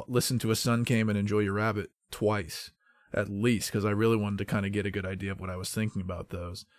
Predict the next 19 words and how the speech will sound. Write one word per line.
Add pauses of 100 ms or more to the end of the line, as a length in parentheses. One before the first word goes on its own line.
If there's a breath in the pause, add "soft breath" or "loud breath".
(300 soft breath)
Uh,
and
Aporia, (720)
it
didn't
do
something
to
me
on
first
go
the
way
that
those
two
albums
did,